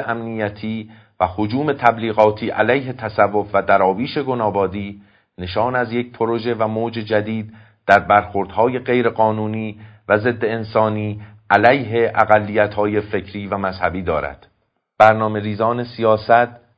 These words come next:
تا زمانی که بر اساس تحلیلی غیر واقع و مبتنی بر نفی حقایق تاریخی، فرهنگی،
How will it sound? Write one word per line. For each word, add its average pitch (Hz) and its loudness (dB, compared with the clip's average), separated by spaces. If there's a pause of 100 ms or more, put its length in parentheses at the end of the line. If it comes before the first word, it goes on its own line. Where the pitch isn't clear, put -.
تا 98 4
زمانی 110 2
که 110 -10
بر 113 6
اساس 110 0
تحلیلی 113 -4
غیر 110 -2
واقع 107 4
و 110 0
مبتنی 110 -6
بر 110 6
نفی 110 -4
حقایق 104 2
تاریخی، 104 -2 (300)
فرهنگی، 107 2